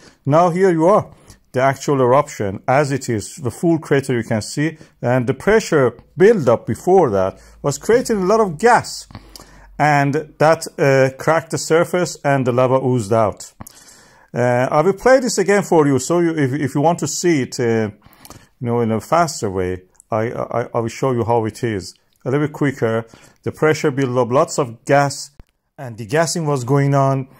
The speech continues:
And as you can see, right there, the crack was wide enough that the lava could come out.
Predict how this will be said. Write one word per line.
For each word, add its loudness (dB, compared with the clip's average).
And 0
as 0
you -2
can -4
see, -4
right 2
there, 2
the -4
crack -2
was -2
wide 4
enough 0
that -2
the -2
lava 0
could -12
come -6
out. -8